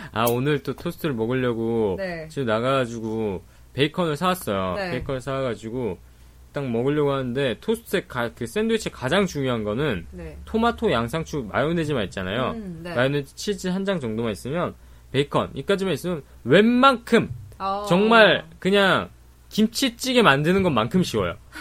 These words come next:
Speaker 1: 근데 오늘 딱 갔다 왔는데 그 베이컨만 사왔어요.
Speaker 2: 네.
Speaker 1: 그 우리 집에서 마트가 조금 약간 멀어요.
Speaker 2: 네.
Speaker 1: 네, 베이컨만 사왔어요. 더-, 더운데 짱 내면서. 사왔는데 토마토가 썩었네.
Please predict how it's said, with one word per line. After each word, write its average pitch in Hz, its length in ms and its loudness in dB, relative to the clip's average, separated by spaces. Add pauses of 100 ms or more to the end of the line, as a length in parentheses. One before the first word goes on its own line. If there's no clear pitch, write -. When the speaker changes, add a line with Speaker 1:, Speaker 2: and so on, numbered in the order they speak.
(280)
Speaker 1:
근데 214 220 6
오늘 202 560 8
딱 - 160 0
갔다 175 260 2
왔는데 170 580 4 (920)
그 220 260 0 (420)
베이컨만 240 460 4
사왔어요. 135 640 4
Speaker 2:
네. 190 300 -2 (180)
Speaker 1:
그 175 100 -4
우리 202 140 0
집에서 208 200 0
마트가 135 300 0
조금 143 320 -2
약간 123 260 0
멀어요. 110 440 2
Speaker 2:
네. 92 260 -6
Speaker 1:
네, - 160 -8
베이컨만 202 360 0
사왔어요. 220 400 -2
더-, 151 240 -8
더운데 175 280 -2
짱 208 220 -2
내면서. 117 360 -2 (160)
사왔는데 226 640 4 (460)
토마토가 285 460 8
썩었네. 262 540 8